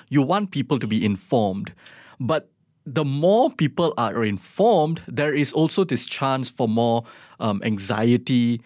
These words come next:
um, you know, sadness, uh, um, this feeling of hopelessness or, or lost. What can I do? You know, that, that sort of feeling.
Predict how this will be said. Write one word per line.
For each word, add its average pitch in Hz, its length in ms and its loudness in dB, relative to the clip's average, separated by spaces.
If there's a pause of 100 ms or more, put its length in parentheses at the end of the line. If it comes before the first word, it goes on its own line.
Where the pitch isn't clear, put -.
(260)
um, 101 440 -2
you 110 180 -4
know, 101 160 -6
sadness, 120 920 -2
uh, 113 160 -2
um, 110 220 -2
this 110 160 -2
feeling 147 360 0
of 117 140 -6
hopelessness 143 840 -2
or, 113 240 -2
or 113 100 0
lost. 110 720 -2 (260)
What 135 260 -4
can 131 160 -6
I 120 240 -2
do? 110 440 0
You 113 120 0
know, 107 120 0
that, 107 220 -4
that 120 140 -2
sort 135 240 -2
of 113 100 -4
feeling. 156 480 2